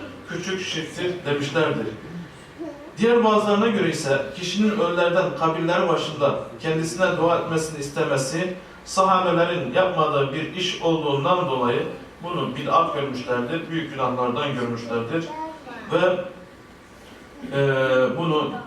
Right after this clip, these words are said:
e, bu, böyle bir duanın yapılmasını meşru görmemişlerdir. Peki meşru dualar hangisidir? Kişi neyi vesile eder?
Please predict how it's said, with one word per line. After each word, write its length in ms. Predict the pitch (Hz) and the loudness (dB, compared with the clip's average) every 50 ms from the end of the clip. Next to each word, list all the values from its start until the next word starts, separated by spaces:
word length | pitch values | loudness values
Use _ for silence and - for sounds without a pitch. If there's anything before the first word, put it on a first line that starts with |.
| - - - 131 | -14 -12 -8 -4
e, 220 | 135 135 135 147 | -4 -4 -2 -2
bu, 160 | 165 - - 156 | -2 -2 0 2
böyle 300 | 165 156 143 143 139 147 | 2 4 4 4 2 0
bir 160 | 143 139 - | -2 -2 2
duanın 340 | 151 143 143 139 139 131 - | 4 4 4 4 2 0 0
yapılmasını 760 | 151 147 147 143 135 135 165 - - - 147 156 160 151 | 0 0 0 -2 -2 -2 0 -2 -2 -2 -4 -6 -6 -2
meşru 400 | 147 143 143 143 143 156 165 170 165 - - - - - - - - | -2 -2 -2 -2 -4 -4 -6 -6 -6 -6 -10 -14 -16 -16 -16 -8 0
görmemişlerdir. 840 | 160 165 147 139 135 123 120 117 - - 120 110 110 104 104 - - - - - - - - - - - - - - - | 0 2 2 2 0 0 -2 -2 -2 0 0 0 0 0 -4 -6 -8 -10 -14 -16 -18 -18 -18 -18 -18 -20 -20 -20 -8 -2
Peki 320 | 214 202 196 202 196 180 180 | -2 -2 -2 -2 -4 0 2
meşru 440 | 190 185 - - - 233 226 - 165 | 2 2 2 0 -2 -2 -2 0 2
dualar 420 | 165 160 160 160 180 185 - 135 | 2 2 4 4 6 6 4 4
hangisidir? 720 | 123 - 185 185 180 139 135 - - 113 107 110 107 110 113 | 4 2 2 2 2 -2 -4 -6 -8 -8 -10 -10 -10 -10 -10
Kişi 460 | 160 165 - 180 180 - - - - | -8 -8 -6 -6 -8 -8 -10 -6 -4
neyi 240 | 180 180 175 160 135 | -2 0 0 0 0
vesile 240 | 127 - - - | -2 -2 -2 -4
eder? 240 | 123 117 113 107 107 | -4 -4 -4 -4 -6